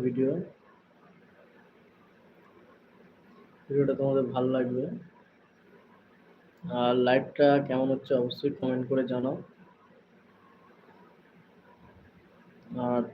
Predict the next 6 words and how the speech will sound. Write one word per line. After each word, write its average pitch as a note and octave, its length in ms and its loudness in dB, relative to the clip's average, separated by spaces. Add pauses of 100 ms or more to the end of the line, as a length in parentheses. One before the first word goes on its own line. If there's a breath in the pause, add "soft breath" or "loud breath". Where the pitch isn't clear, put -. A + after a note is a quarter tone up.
(960)
এই C#3 220 6 (360)
চ্যানেলে C#3 380 6 (100)
ডেইলি C#3+ 300 8
লাইভ C#3+ 160 8 (120)
আসছি C3+ 300 -2
কেন, C#3 140 2